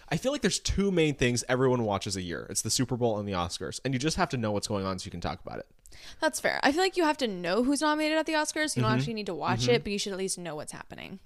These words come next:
Speaker 1: For us' sake, like, if you're not planning on watching the Oscars, now you know who's nominated. Now if
Speaker 2: Yeah.
Speaker 1: you're at work and people are talking about it, we got you covered.
Speaker 2: Mm-hmm.
Speaker 1: So let's talk about who's nominated. Not everybody who's nominated, because that's just, like,
Speaker 2: That's so much.
Speaker 1: animated short and best producer and, like, nobody cares.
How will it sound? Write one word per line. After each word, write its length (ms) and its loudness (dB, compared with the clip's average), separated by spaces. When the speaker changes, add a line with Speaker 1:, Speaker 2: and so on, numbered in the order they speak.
Speaker 1:
For 240 -2
us' 160 4
sake, 320 2
like, 160 0
if 120 -2
you're 140 4
not 160 4
planning 260 2
on 80 0
watching 240 0
the 60 0
Oscars, 400 2
now 140 2
you 100 2
know 80 4
who's 180 4
nominated. 380 0
Now 140 0
if 60 2
Speaker 2:
Yeah. 100 6
Speaker 1:
you're 100 4
at 60 -4
work 280 0
and 80 -4
people 220 -2
are 60 2
talking 360 2
about 240 -2
it, 180 -4
we 80 -6
got 200 -4
you 40 -6
covered. 360 -2
Speaker 2:
Mm-hmm. 200 -4
Speaker 1:
So 80 0
let's 80 4
talk 100 2
about 160 4
who's 140 2
nominated. 460 4
Not 220 0
everybody 380 0
who's 140 -4
nominated, 380 -4
because 320 -6
that's 200 -8
just, 200 -4
like, 320 -4
Speaker 2:
That's 180 -2
so 180 2
much. 420 -4
Speaker 1:
animated 480 8
short 440 4
and 100 -2
best 200 2
producer 500 2
and, 80 -2
like, 140 -4
nobody 200 -2
cares. 280 -2